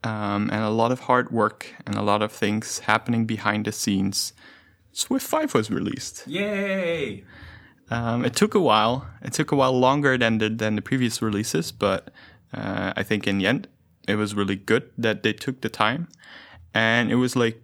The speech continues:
Speaker 1: pretty, like, easily, like, "Hey, yeah, we have had this, uh, like, event, and now Xcode ten point two is shipped, and yeah, that includes Swift five."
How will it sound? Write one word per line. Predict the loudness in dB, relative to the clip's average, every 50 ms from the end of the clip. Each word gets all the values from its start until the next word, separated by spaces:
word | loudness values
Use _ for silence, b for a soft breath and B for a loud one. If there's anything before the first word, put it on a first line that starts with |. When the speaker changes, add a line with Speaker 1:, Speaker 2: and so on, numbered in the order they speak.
| _ -12
Speaker 1:
pretty, | -6 -4 -2 0 0 0 2 2 2 2
like, | 2 0 0 -2 -4 -8 -16 -20 _ -20 -20 _ _ _
easily, | 0 0 0 2 2 2 2 2 2
like, | 0 0 -2 -2 -4
"Hey, | -4 -2 0 2 2
yeah, | 2 2 4 4 4 4
we | 2 0 0 0 0 0 0 -2 -6 _ _ -18
have | -4 0 0 0 0 -4 -12 _ _ -20 -20 -18
had | -6 -2 -2 -2 0 0
this, | -2 -2 0 -2 -4 -6 -6 -8 -10 -10 -10
uh, | -8 -6 -4 -4 -4 -2 -2
like, | -2 -4 -4 -6
event, | -2 2 2 2 4 2 -2 -6 -8 -8
and | -4 -2 0 2
now | 2 4 4 4 2 2 2 2
Xcode | 0 2 2 -2 -4 0
ten | -2 -2 -2 -2
point | -4 -6 -4 -2
two | 0 -2
is | -2 -2
shipped, | 0 -2 -2 -2 -2 -8 -6
and | -4 -2 -2 0 -2 -2 -2 0
yeah, | 2 2 2 4
that | 4 2 2 2
includes | 2 0 0 0 0 0 0 0 -2
Swift | -2 -2 0
five." | 0 0 0 0 0 -2